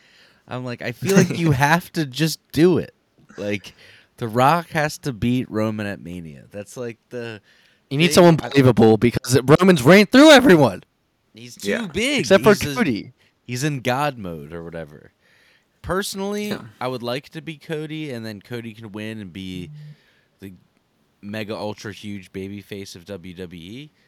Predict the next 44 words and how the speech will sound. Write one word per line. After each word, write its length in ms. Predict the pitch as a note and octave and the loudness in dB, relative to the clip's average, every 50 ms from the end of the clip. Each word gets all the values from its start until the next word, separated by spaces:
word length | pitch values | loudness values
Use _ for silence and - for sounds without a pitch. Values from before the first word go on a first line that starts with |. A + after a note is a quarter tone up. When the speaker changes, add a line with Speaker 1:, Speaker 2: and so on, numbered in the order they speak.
| _ _ _ _ _ _ _ | _ _ _ _ _ _ _
Speaker 1:
I 120 | A2 A#2 | -14 -14
just 220 | A#2 A#2 B2+ - - | -14 -14 -16 -18 -16
feel 160 | - C#3 A#2 | -14 -14 -14
like 200 | G#2+ G2+ F#2+ - | -14 -14 -16 -18
for 140 | _ _ G2 | _ _ -20
storyline 1000 | F2 - - - - D#3+ E3+ F#3 F3 E3 D3+ C3 A2+ G#2 G#2 G2+ G2+ G2 G2 F#2 | -20 -20 -20 -18 -16 -14 -14 -14 -14 -14 -14 -14 -12 -12 -14 -14 -14 -16 -18 -18
purposes, 720 | _ G2+ F#2+ F2 - G2+ F#2+ - - G2 F#2 F2+ F2 F2+ - | _ -18 -18 -18 -18 -20 -20 -20 -18 -18 -18 -18 -18 -20 -20
it 80 | F#2+ F#2+ | -20 -18
just 280 | - G#2 F#2+ - - | -18 -18 -18 -18 -18
makes 380 | G2+ F#2+ F#2+ F#2+ F#2 E2+ - - | -16 -14 -12 -12 -12 -12 -14 -14
a 40 | G2+ | -14
lot 220 | F2 E2 D#2+ E2 E2 | -14 -14 -14 -14 -14
of 80 | D#2+ | -14
sense 640 | - - - F#2 E2 E2 D#2+ - - - - - - _ _ _ _ _ _ _ _ _ _ _ | -16 -14 -14 -12 -12 -12 -14 -14 -16 -18 -18 -20 -20 _ _ _ _ _ _ _ _ _ _ _
to 100 | _ - | _ -20
just 280 | F2+ F#2 F#2+ F2 F2 F2 | -14 -12 -12 -12 -12 -8
do 580 | F2+ G2+ G2+ G2 F#2+ F#2 F#2 F2+ F2+ F2+ F2+ E2+ - | -6 -2 -2 0 0 0 -2 -2 -4 -6 -8 -12 -16
what 280 | D2+ F2 F2+ F2+ D2 C2+ | -16 -14 -14 -12 -12 -10
we've 220 | F2+ F#2 F2 E2 | -10 -10 -10 -8
all 220 | F#2+ F#2+ F#2 F#2+ | -6 -6 -6 -4
been 180 | E2+ G2 F#2+ F2+ | -4 -6 -6 -6
expecting 600 | F2+ - - - - G2 F#2+ - - F#2+ F2+ D#2+ | -8 -10 -12 -12 -10 -10 -10 -10 -12 -14 -16 -14
for 140 | - - E2+ | -16 -16 -14
years, 500 | D#2+ E2 F2 F2+ E2+ D#2 C#2+ C#2 C#2 - | -12 -10 -8 -8 -8 -10 -12 -14 -18 -18
which 200 | D#2+ D#2+ - - | -18 -18 -18 -18
is 120 | D#2+ C#2+ - | -20 -20 -18
The 120 | - C#2+ | -20 -20
Rock. 240 | B1+ A1+ A1 - B2 - | -18 -16 -14 -14 -14 -14
Speaker 2:
<laughs> 1600 | - - - - _ _ _ _ _ _ _ _ _ _ _ _ _ _ _ _ _ _ _ _ _ _ _ _ _ _ _ - | -14 -16 -18 -18 _ _ _ _ _ _ _ _ _ _ _ _ _ _ _ _ _ _ _ _ _ _ _ _ _ _ _ -10
Speaker 3:
I 80 | A#2 G#2 | -8 -6
think 240 | - D3 D3 - | -4 -4 -4 -4
you 60 | - C3 | -4 -4
need 180 | B2+ B2+ B2 | -2 0 0
Speaker 2:
And 100 | A2+ A2+ | 0 2
Speaker 3:
two 160 | - C3+ B2 | 4 4 4
champions. 640 | A2+ - - A2+ G#2 G2+ - G2+ F2+ - - - - - | 4 4 0 0 0 0 -2 -4 -6 -6 -8 -12 -12 -8
Not 280 | - G#2+ G#2 G#2+ - - | -4 0 0 0 2 4
Roman 280 | A2+ B2 C3 C#3 C#3 C3 | 4 4 6 4 4 2
can't 180 | - - C3 A#2 | 2 0 0 2
Speaker 2:
Yeah. 80 | A#2 A2+ | 2 2
Speaker 3:
have 160 | G#2+ G#2 - | 0 0 0
two 120 | - B2 | 0 0
belts 300 | G2+ G2 G2 - - - | 2 0 -2 -4 -4 -4
anymore. 440 | G2+ G2+ G2+ G2 G2 G2+ - - - | -4 -4 -4 -6 -6 -8 -8 -10 -12